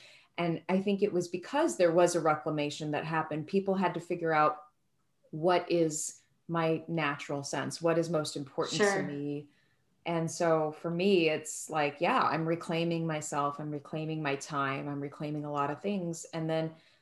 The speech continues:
Speaker 1: I get to sort of figure out what comes, what comes next? What can I make use of,
Speaker 2: Sure.
Speaker 1: um, when I'm fully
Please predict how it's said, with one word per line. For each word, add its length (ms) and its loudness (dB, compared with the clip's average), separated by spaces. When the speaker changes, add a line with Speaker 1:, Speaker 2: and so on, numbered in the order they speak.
Speaker 1:
I 60 -2
get 160 2
to 80 -2
sort 200 -4
of 100 -4
figure 260 -2
out 360 2
what 140 -2
comes, 460 -6
what 140 -8
comes 240 -6
next? 440 -6
What 140 2
can 120 -2
I 80 2
make 240 0
use 340 0
of, 400 0
Speaker 2:
Sure. 420 0
Speaker 1:
um, 380 0
when 140 2
I'm 100 0
fully 800 2